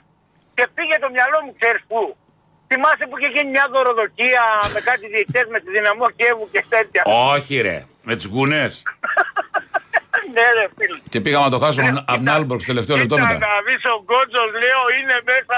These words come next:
Speaker 1: σ' όλα, ρε, φίλε.
Speaker 2: Ε, έξω απ' όλα ήμουν, τι μέσα σ' όλα, έξω απ' όλα ήμουν. <laughs> Αλλιώς δεν με έβλεπες.
Speaker 1: Έκανα, μιλάμε, συνδυασμό φοβερό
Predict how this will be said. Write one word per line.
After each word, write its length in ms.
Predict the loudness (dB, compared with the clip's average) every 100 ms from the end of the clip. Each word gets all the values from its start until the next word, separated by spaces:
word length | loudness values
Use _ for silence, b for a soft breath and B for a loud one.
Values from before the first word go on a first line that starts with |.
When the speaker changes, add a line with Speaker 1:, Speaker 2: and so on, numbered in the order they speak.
| -2
Speaker 1:
σ' 80 | -2 0
όλα, 200 | 2 2 2 2
ρε, 80 | 0 -4
φίλε. 300 | -4 0 2 2
Speaker 2:
Ε, 20 | 2
έξω 140 | 2 0
απ' 100 | 2 2
όλα 140 | 2 2
ήμουν, 180 | 2 0 -2
τι 60 | 0
μέσα 160 | 2 2 2
σ' 40 | 2
όλα, 120 | 2 2
έξω 140 | 2 0
απ' 100 | 2 2
όλα 120 | 4
ήμουν. 180 | 2 0 -4 -2 0
<laughs> 200 | 2 2
Αλλιώς 200 | 2 2
δεν 100 | 2
με 60 | 2 -2
έβλεπες. 360 | -2 -2 -2 -2
Speaker 1:
Έκανα, 280 | 0 0 0 -2
μιλάμε, 360 | 0 0 0 -4 -4 _ -4
συνδυασμό 640 | -2 0 0 0 -2 -4 0
φοβερό 420 | 0 2 2 4